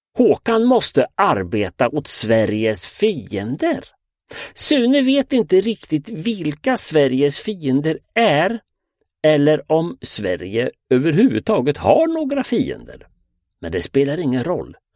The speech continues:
Håkan är i alla fall en slemtjuv. Anna är också kriminell. Hon är en misshandlare av värsta sort. Hon misshandlar poliser också.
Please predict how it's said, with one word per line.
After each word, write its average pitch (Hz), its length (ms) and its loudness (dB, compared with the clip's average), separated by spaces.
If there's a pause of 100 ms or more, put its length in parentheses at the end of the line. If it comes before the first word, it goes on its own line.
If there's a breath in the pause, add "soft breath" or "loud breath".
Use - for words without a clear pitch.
(240 loud breath)
Håkan 160 600 0
är 101 220 -2
i 113 80 2
alla 101 220 -2
fall 180 340 -4
en 98 140 -4
slemtjuv. - 760 -8 (1500 loud breath)
Anna 226 640 4 (280)
är 160 160 0
också - 420 -2
kriminell. 151 640 -2 (840)
Hon 254 340 4
är 127 220 4
en 147 160 4
misshandlare 196 920 0 (120)
av 107 160 0
värsta 107 420 -2
sort. - 560 -6 (540 loud breath)
Hon 107 360 0
misshandlar 135 760 -2
poliser 220 1040 0
också. - 420 -8